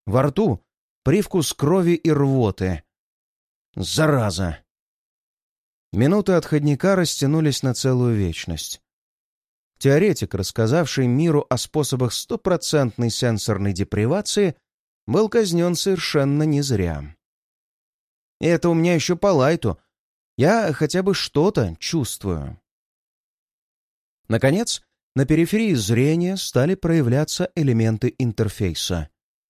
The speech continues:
Полоски с ресурсами, мини-карта, навигационная панель, быстрый доступ. Оно собиралось у меня на глазах, по крупицам. Окружение из пустоты, из небытия.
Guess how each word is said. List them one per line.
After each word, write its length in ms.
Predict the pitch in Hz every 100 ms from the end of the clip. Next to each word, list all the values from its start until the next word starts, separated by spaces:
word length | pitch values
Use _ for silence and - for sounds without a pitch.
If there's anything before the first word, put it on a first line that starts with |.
| _ _ _
Полоски 600 | - 175 202 - - 101
с 140 | 87 -
ресурсами, 880 | 104 101 214 170 - 156 147 117 82
мини-карта, 840 | 95 113 107 - 151 151 - 139 110 _ _ _ _
навигационная 760 | 101 135 139 139 - 185 175 139
панель, 600 | - 120 123 120 110 90
быстрый 540 | 98 101 160 - 131 131
доступ. 640 | 104 90 - - 85 - _ _ _ _ _ _ _ _ _ -
Оно 220 | 113 202
собиралось 640 | - 156 135 175 165 127
у 60 | 123
меня 200 | 123 160
на 120 | 147
глазах, 500 | 135 135 151 135 - -
по 140 | 131
крупицам. 840 | 127 147 156 165 123 - 85 71 - _ _ _ _ _ _ _ _ _ -
Окружение 720 | 107 120 127 151 202 185 170
из 260 | - 165 -
пустоты, 800 | - 147 - 139 131 101 73 78 _ _ _ _ _ _ -
из 220 | 123 156
небытия. 800 | 156 160 147 - 131 131 95 85